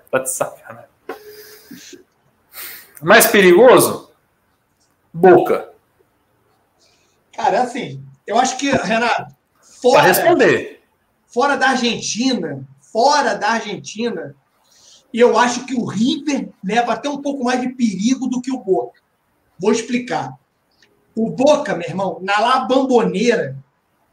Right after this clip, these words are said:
Speaker 2: os
Speaker 1: <laughs>
Speaker 2: caras são infernais. Eu tive a oportunidade de assistir uma final entre Boca Juniors, acho que o Arthur também assistiu, ele já comentou aqui, entre
Speaker 1: Foi.
Speaker 2: Boca Juniors e Grêmio.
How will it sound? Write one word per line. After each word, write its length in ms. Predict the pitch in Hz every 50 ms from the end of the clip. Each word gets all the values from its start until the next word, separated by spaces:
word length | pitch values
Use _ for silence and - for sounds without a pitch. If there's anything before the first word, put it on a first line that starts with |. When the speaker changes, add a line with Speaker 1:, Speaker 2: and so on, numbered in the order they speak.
| _ _ - -
Speaker 2:
os 100 | - -
Speaker 1:
<laughs> 0 |
Speaker 2:
caras 520 | 127 113 98 - 185 202 208 208 - - - _
são 320 | - 220 226 233 - - - _ _ -
infernais. 1800 | 277 311 339 359 339 - - - _ _ _ _ - 269 277 311 285 269 277 - - _ _ 214 185 185 185 165 - - - - - - _ _ _ _ _ _ -
Eu 200 | 196 196 190 -
tive 300 | - - 262 311 277 302
a 80 | 269
oportunidade 880 | 247 277 302 277 - 320 240 - - 285 269 240 - 151 165 190 208 185
de 40 | 226
assistir 380 | 220 220 - 180 - - 226
uma 180 | 226 240 254 247 254
final 520 | 262 233 185 170 160 165 202 - - - - _ _ _ _ _ _ _ _ _ -
entre 320 | 196 226 226 - 233 214
Boca 480 | 147 139 185 226 262 277 277 277 262 -
Juniors, 260 | - 220 220 220 202
acho 140 | 220 - -
que 60 | 247
o 40 | 220
Arthur 200 | - - 247 247
também 200 | 233 220 233 233
assistiu, 300 | 233 233 - - 214 208
ele 80 | 208
já 100 | 208 196
comentou 380 | 208 214 208 202 196 - 208 185
aqui, 320 | - - 170 190 208 208 - _ _ _ _ _ -
entre 240 | 190 226 - 240
Speaker 1:
Foi. 100 | 196 190
Speaker 2:
Boca 340 | 185 220 262 277 285 269 226
Juniors 440 | 185 - - 208 240 269 269 277 277
e 160 | 277 269 214 185
Grêmio. 560 | 180 208 190 202 190 170 156 139 131 135